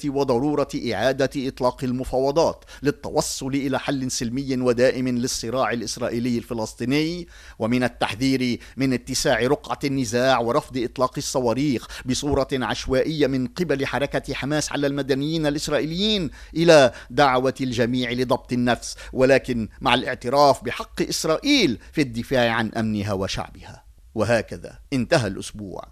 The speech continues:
باتصال هاتفي بين بوريل ووزير الخارجية الإسرائيلي،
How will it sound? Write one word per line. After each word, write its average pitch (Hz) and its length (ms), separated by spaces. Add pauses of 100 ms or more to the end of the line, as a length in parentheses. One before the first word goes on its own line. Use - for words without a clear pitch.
(160)
باتصال 127 720
هاتفي 113 580
بين 107 320
بوريل 107 480 (180)
ووزير 117 460
الخارجية 107 760
الإسرائيلي، 113 800